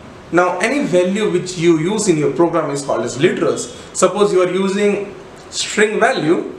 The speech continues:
the string value, that means if you are using Software Testing by M K T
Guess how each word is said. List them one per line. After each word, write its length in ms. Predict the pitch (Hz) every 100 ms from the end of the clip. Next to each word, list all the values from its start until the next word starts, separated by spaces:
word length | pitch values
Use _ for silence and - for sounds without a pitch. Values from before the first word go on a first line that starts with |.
| - -
the 420 | 139 139 - - -
string 320 | - 185 185
value, 400 | 180 185 175 139
that 240 | 165 165
means 220 | 175 180 - - -
if 160 | 156 185
you 80 |
are 40 | 180
using 280 | 190 208 208
Software 380 | 202 - 202
Testing 260 | 190 - 190
by 120 | 185
M 140 | 180 185
K 100 | 185
T 360 | 175 208 -